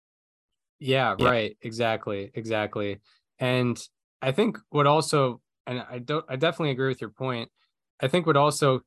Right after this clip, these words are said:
Speaker 1: c-, should be noted is, like, you can, you, like, rebuilding doesn't just mean, you know, you get a bunch of high draft picks and then they, and then they work. Like, you need a development system within that, because obviously when you draft, especially if you draft a guy at,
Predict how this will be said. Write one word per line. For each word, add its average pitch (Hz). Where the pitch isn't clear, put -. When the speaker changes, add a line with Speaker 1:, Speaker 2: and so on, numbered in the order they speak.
Speaker 1:
c-, -
should 143
be 127
noted 123
is, 117
like, 113
you 175
can, 190
you, 190
like, 135
rebuilding 190
doesn't 151
just 139
mean, 127
you 135
know, 123
you 120
get 127
a 123
bunch 127
of 123
high 117
draft 120
picks 113
and 113
then 110
they, 104
and 110
then 107
they 101
work. 110
Like, 113
you 135
need 165
a 143
development 123
system 120
within 117
that, 104
because 113
obviously 127
when 117
you 107
draft, 117
especially 139
if 127
you 127
draft 127
a 127
guy 120
at, 101